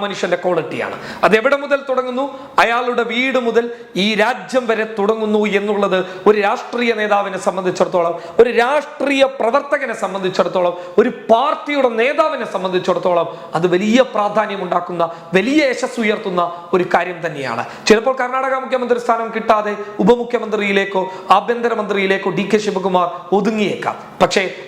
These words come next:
അത് അങ്ങനെ ചിന്തിക്കുന്ന ആൾക്ക് ഒതുങ്ങൽ എന്ന് പറയുന്ന ഒരു വാക്ക് പോലും ഉപയോഗിക്കാൻ പാടില്ല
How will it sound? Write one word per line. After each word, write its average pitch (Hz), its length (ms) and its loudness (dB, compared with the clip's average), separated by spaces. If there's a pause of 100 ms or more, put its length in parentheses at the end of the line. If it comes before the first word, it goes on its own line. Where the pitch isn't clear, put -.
(160)
അത് 214 120 4 (440)
അങ്ങനെ 311 400 0
ചിന്തിക്കുന്ന 220 380 0
ആൾക്ക് 170 240 0
ഒതുങ്ങൽ 247 380 4 (220)
എന്ന് 233 160 0
പറയുന്ന 240 300 0
ഒരു 233 100 0
വാക്ക് 240 260 -2
പോലും 254 200 0
ഉപയോഗിക്കാൻ 240 380 2
പാടില്ല 196 240 0